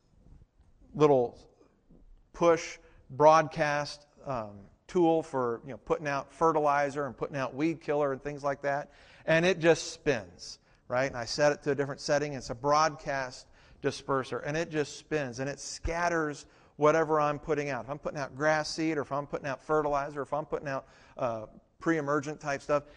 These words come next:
it just scatters it everywhere. I'm not thinking,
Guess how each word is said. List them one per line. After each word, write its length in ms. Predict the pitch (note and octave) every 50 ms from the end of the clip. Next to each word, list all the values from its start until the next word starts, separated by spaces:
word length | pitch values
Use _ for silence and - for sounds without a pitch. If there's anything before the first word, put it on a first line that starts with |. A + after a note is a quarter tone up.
| - _ -
it 180 | G3 G3 G3
just 320 | F#3 F#3 F3 - - - -
scatters 540 | - - D#3+ D3+ D#3+ E3 D#3+ D#3 D3 C3 D3
it 140 | D3+ D3 - -
everywhere. 500 | C3+ B2+ A#2 A#2+ G#2+ F2+ F#2 - - - - - _ _ _ _ _ _ _ _ _ _ _ _ _ _ _ - _ -
I'm 240 | F#3+ F#3 F#3+ G3
not 240 | G3+ G#3 G3+ G3+ G#3
thinking, 560 | - - - G3 G3 F#3+ - D3 B2+ G#2+ G2+